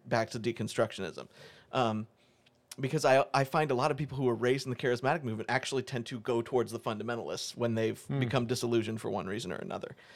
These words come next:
Speaker 1: Um, they, they get, they get tired of, of, of the purely experiential, and they find something that's so scripture-centered and so reliant on scripture
Speaker 2: Logical.
Speaker 1: that it's like, "Oh my goodness, like,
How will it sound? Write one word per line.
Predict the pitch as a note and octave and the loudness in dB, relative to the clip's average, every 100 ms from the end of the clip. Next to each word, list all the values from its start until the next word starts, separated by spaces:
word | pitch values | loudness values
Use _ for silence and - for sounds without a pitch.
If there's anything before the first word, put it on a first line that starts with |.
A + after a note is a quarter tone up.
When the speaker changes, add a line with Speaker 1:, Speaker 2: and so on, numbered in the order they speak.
| - - - | -20 -20 0
Speaker 1:
Um, | C#3 A#2 A2 G#2+ _ _ _ | 4 4 2 -4 _ _ _
they, | - A2+ | 0 2
they | A2 A#2 | 2 2
get, | B2 B2+ - | 4 2 2
they | F#3+ A#2 | 0 2
get | A#2 | 0
tired | B2+ A#2 A#2 | 4 4 6
of, | A2 - | 2 0
of, | A#2 G#2 - - | 0 -2 -2 -2
of | G#2 A#2+ | -2 0
the | A2+ - | -4 -4
purely | - C3+ A#2 A2 | 0 2 4 2
experiential, | - - A#2 A2+ B2 - G#2 | -2 0 2 2 0 -2 -2
and | G#2 | -2
they | G#2+ | -2
find | A#2 A2 | -2 -2
something | - A2+ A2+ | -4 -6 -6
that's | G#2 - | -4 -4
so | - - B2+ A#2+ | 0 6 8 6
scripture-centered | - - C3+ - B2 - A2 G#2+ - | 4 -2 -2 -2 -4 -2 -2 -2 -2
and | A#2 A2+ | -4 -2
so | - A#2+ B2 B2 - - - | 2 4 6 4 -2 -18 -4
reliant | B2 A2+ A#2+ A#2+ | 0 2 2 0
on | G#2+ A#2 | -2 4
scripture | B2 B2 - A2 | 8 8 6 2
Speaker 2:
Logical. | A2 | 4
Speaker 1:
that | A#2 | 6
it's | B2 - | 6 2
like, | A2+ A2+ | -4 0
"Oh | - F#3+ | 2 2
my | B2 G#2+ | 2 2
goodness, | G3 C#3+ A2+ - - - - _ _ _ _ - | 2 2 0 -2 -8 -12 -20 _ _ _ _ 0
like, | A#2 | 2